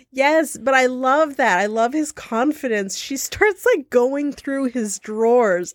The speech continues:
I love that. She's so weird.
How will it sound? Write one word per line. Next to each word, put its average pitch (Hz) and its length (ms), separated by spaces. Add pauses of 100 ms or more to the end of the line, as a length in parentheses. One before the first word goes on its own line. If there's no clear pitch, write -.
I 226 220
love 254 480
that. 233 340 (320)
She's 311 320
so 320 420
weird. 302 640